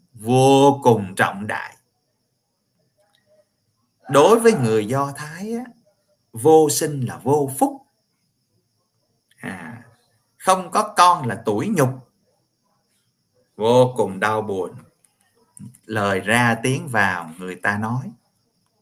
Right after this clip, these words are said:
Này chắc hình như Việt Nam mình cũng có hơi giống giống à. Bây giờ chắc bớt rồi. Chứ ở trong cái dạng mà làng xã như ngày xưa đó, chắc cũng sầm xì ghê lắm. À.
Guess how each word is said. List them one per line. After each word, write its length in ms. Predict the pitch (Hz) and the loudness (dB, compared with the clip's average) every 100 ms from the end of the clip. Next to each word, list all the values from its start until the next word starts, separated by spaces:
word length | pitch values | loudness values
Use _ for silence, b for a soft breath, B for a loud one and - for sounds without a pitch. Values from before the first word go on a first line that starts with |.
| _ _ - | _ _ -4
Này 180 | 107 101 | -4 -2
chắc 140 | 135 | -6
hình 120 | 110 | -6
như 120 | 101 104 | -6 -8
Việt 180 | 98 123 | -8 -2
Nam 280 | 117 110 | 0 0
mình 140 | 98 - | -4 -8
cũng 180 | 104 123 | -8 -4
có 140 | 139 | -4
hơi 200 | 151 117 | -2 -4
giống 180 | 117 139 | -4 -6
giống 200 | 143 185 | -6 -10
à. 80 | 120 - _ _ _ _ _ _ _ _ _ _ _ _ _ _ - - | -16 -20 _ _ _ _ _ _ _ _ _ _ _ _ _ _ -16 -6
Bây 140 | 113 | -2
giờ 240 | 110 98 92 | 0 0 -2
chắc 140 | - | -4
bớt 220 | 120 151 120 | 0 0 0
rồi. 260 | 98 85 78 _ _ _ _ - | -4 -4 -10 _ _ _ _ -4
Chứ 440 | 131 127 120 107 - _ | -2 0 0 -2 -6 _
ở 260 | 87 98 - | -4 -2 -2
trong 200 | 113 123 | -2 -6
cái 100 | - | -6
dạng 200 | 90 98 | -6 -6
mà 80 | |
làng 320 | 95 90 90 98 | -4 -4 -6 -10
xã 300 | - 113 151 | -8 -6 -4
như 60 | 123 | -4
ngày 140 | 113 | -4
xưa 360 | - 110 113 117 | -2 0 0 -2
đó, 80 | 113 - | -4 -4
chắc 120 | 127 - | -8 -8
cũng 140 | 117 | -8
sầm 240 | - - | -8 -10
xì 260 | - 87 90 | -10 -10 -4
ghê 220 | 104 107 | -2 -2
lắm. 140 | 113 123 127 _ _ _ _ _ B B B B B - | -4 -6 -10 _ _ _ _ _ B B B B B -8
À. 440 | 104 113 110 | -2 0 0